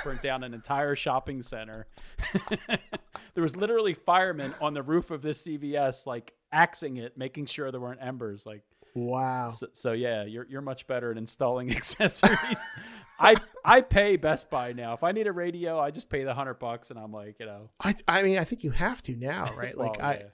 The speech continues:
Speaker 1: yeah.
Speaker 2: I, I don't know if you could do that, you know, 'cause, like, I, I know with, like, um, so most of my vehicles are, are G M. We usually buy Chevy,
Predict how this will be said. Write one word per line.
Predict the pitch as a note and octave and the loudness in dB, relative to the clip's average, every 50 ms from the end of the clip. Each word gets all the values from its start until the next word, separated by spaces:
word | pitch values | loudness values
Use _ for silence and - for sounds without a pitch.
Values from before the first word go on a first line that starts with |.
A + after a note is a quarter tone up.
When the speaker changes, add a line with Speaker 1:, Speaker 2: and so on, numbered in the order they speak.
| - D3 D#3+ | -2 0 0
Speaker 1:
yeah. | F3+ G3+ | 0 2
Speaker 2:
I, | - - | 0 2
I | F3 | 2
don't | G#3 G#3+ | 4 4
know | G3+ | 2
if | F3 C#3 D3 | 2 0 -2
you | C#3 | -6
could | C3 C#3 B2+ | -4 -4 -2
do | B2+ D3 D3+ E3 | 0 0 2 2
that, | D#3 C3 B2 A#2+ - C#3+ C#3 | 0 0 -2 -2 -4 -4 -2
you | - | 0
know, | D3 C#3 | -2 -2
'cause, | C3 - D3 - - | -2 -2 -4 0 0
like, | C#3 - - | 0 0 0
I, | - D#3 - - | -2 -2 0 0
I | D3+ D3+ | 0 0
know | D#3+ D#3+ | 2 2
with, | D#3+ C#3+ C3+ B2 | 4 2 2 0
like, | C3 B2+ B2+ - - _ - - - - - | 0 -6 -8 -12 -18 _ -18 -18 -18 -12 -8
um, | B2+ B2 A#2+ A2+ A2+ A#2 _ - C3 | -6 -6 -6 -6 -10 -12 _ -14 -12
so | - - - C#3 B2+ A#2 B2+ C3+ _ - | -8 -4 -2 -2 -2 -4 -6 -12 _ -8
most | C#3+ C#3+ C#3+ C#3+ C#3 - | -2 0 0 0 0 -2
of | C#3 C3+ | -4 -4
my | B2+ B2 A#2+ | -4 -4 -6
vehicles | A#2 B2+ B2 A#2 - - A#2+ | -10 -12 -14 -14 -14 -14 -14
are, | B2+ A#2 A#2 - - | -14 -14 -14 -12 -10
are | B2+ A#2+ | -10 -10
G | A#2 - C3 B2 | -8 -8 -8 -8
M. | A#2+ A2+ A#2 | -8 -10 -10
We | A#2+ B2 | -10 -10
usually | A#2+ A#2+ A#2+ B2 B2+ A#2+ | -8 -10 -10 -10 -12 -12
buy | - - A#2 A#2+ | -10 -10 -10 -8
Chevy, | - - C#3+ - - A#1 C2+ B2+ | -6 -6 -6 -6 -6 -8 -10 -10